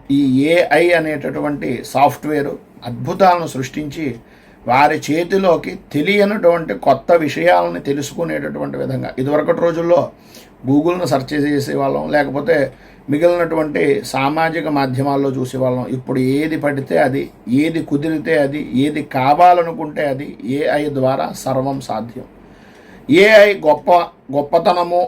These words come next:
అనేటటువంటిది ఏంటయ్యా అంటే, కృత్రిమమైనటువంటి మేధస్సు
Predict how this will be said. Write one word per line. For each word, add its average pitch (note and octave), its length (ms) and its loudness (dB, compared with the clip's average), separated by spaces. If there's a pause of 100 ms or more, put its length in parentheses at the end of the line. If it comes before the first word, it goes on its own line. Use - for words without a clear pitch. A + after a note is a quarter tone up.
(100)
అనేటటువంటిది D3 720 -4
ఏంటయ్యా C#3 320 -2
అంటే, C3+ 400 -2 (100)
కృత్రిమమైనటువంటి F#3+ 1300 0
మేధస్సు C#3 800 -4